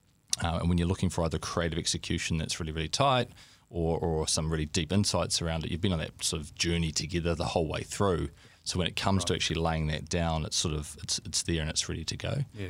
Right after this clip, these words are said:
Speaker 2: cool.
Speaker 1: I think it's also, you've been working for so long with each other, you can, you can call each other out on things.
Speaker 2: Mm,
Speaker 1: You know, if
Speaker 2: mm.
Speaker 1: I'm getting too far down a path,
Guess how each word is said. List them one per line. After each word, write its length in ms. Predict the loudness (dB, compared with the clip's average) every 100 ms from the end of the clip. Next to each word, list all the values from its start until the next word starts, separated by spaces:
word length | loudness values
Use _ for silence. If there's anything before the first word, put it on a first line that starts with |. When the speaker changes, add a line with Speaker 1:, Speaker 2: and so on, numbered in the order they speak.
| -8
Speaker 2:
cool. 60 | -2
Speaker 1:
I 40 |
think 160 | 2 2
it's 100 | 4
also, 300 | 2 4 2
you've 300 | 2 0 2
been 120 | 2
working 220 | 2 0
for 160 | -4 -4
so 220 | 0 2
long 200 | 2 2
with 120 | 2 0
each 160 | 0
other, 140 | 0 0
you 80 |
can, 200 | 0 0 0
you 80 | -2
can 200 | 0 -2
call 280 | -2 0 0
each 140 | 2
other 140 | 0 2
out 160 | 0
on 60 | 0
things. 380 | 0 0 -2 -4 0
Speaker 2:
Mm, 420 | 2 4 4 2
Speaker 1:
You 80 | 2
know, 80 | 2
if 60 | 4
Speaker 2:
mm. 80 |
Speaker 1:
I'm 100 | 4 4
getting 220 | 4 2
too 180 | 2 2
far 180 | 2 2
down 220 | 2 0
a 60 |
path, 360 | 0 0 0 -2